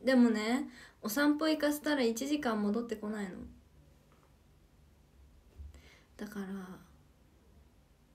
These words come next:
お散歩行ってる間は何もできないんだ。しかも、撫でるか、ご飯あげるか、お散歩に勝手に行かせて放置か、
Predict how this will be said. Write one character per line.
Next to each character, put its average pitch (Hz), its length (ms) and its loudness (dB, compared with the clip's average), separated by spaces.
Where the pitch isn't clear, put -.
お 202 100 -4
散 220 260 -6
歩 226 60 -4
行 226 100 -4
っ 226 40 -16
て 226 120 -8
る 226 80 -8
間 220 200 -8
は 214 100 -8
何 196 260 -8
も 208 140 -6
で 208 80 -10
き - 160 -14
な 220 60 -12
い 208 40 -14
ん 202 120 -14
だ。 - 80 -20
し - 140 -12
か 247 100 -4
も、 202 460 -6
撫 233 120 2
で 277 200 4
る 233 140 0
か、 196 580 -8
ご 240 100 4
飯 240 220 -2
あ 190 80 -4
げ 190 160 -8
る 190 80 -8
か、 185 560 -12
お 226 60 -8
散 220 300 -2
歩 220 140 -2
に 208 520 -2
勝 214 200 -6
手 208 140 -2
に 202 200 0
行 202 40 -8
か 208 120 -6
せ 202 80 -10
て 196 100 -6
放 208 160 -6
置 196 260 -8
か、 180 340 -12